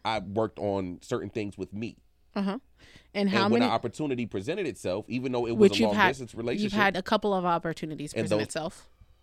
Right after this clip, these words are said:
Speaker 1: Yeah, I, I have.
Speaker 2: Uh-huh.
Speaker 1: I have. But when that one situation that I'm speaking of presented itself, I gave the best,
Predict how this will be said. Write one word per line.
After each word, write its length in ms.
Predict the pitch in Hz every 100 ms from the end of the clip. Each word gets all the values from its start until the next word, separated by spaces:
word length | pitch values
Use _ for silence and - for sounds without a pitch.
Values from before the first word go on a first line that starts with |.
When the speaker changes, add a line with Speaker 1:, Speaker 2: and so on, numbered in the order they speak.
| _ 101
Speaker 1:
Yeah, 220 | 120 101
I, 220 | 113 92
I 40 |
have. 240 | 101 92 - _
Speaker 2:
Uh-huh. 200 | - 185 -
Speaker 1:
I 80 | 104
have. 180 | 90 - _ _ _ _ _
But 320 | 98 117 95 90
when 200 | 101 90
that 240 | 127 -
one 260 | 127 190 262
situation 720 | 170 120 95 82 - 123 - _ _ _ _ _
that 160 | 101 104
I'm 80 | 101
speaking 400 | - 104 92 85
of 220 | 73 101 _ _ _ _ _
presented 340 | - 104 101 95
itself, 460 | 90 85 82 - _ _ - _ _ - _ _ - _ _ _ _ _ _ -
I 80 | 110
gave 440 | 104 107 101 92 - -
the 100 | 107
best, 400 | 98 120 117 -